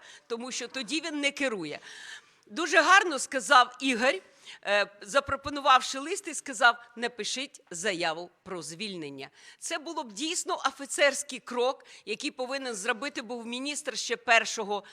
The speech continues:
е, листопада, а, а, першого грудня, перепрошую. Але хочу сказати найголовніше, коротко. Ми можемо убрати міліцію, але дайте нам, депутатам, і слово,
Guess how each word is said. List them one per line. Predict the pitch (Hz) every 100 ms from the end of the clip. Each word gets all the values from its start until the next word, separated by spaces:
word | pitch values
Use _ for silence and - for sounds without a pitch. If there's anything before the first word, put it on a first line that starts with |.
| - - -
е, | 175 170 165 160
листопада, | 202 240 - 185 - 135 147 156 _
а, | 165 175
а, | 196
першого | 196 254 - 262
грудня, | 240 254 160 156
перепрошую. | 180 180 185 165 - 160 _ - - -
Але | 208 254 269
хочу | 277 269 262
сказати | - 262 294 311 262 -
найголовніше, | 233 262 254 233 202 185 170 160 - 131 - - _
коротко. | 285 262 185 - 156 147 _ _ - -
Ми | 262 311
можемо | 320 294 277 269
убрати | 233 214 269 240 240
міліцію, | 226 240 311 - 311 -
але | 214 240
дайте | 220 254 240 233
нам, | 220 214
депутатам, | 202 196 214 214 202 196 196
і |
слово, | 190 311 349 311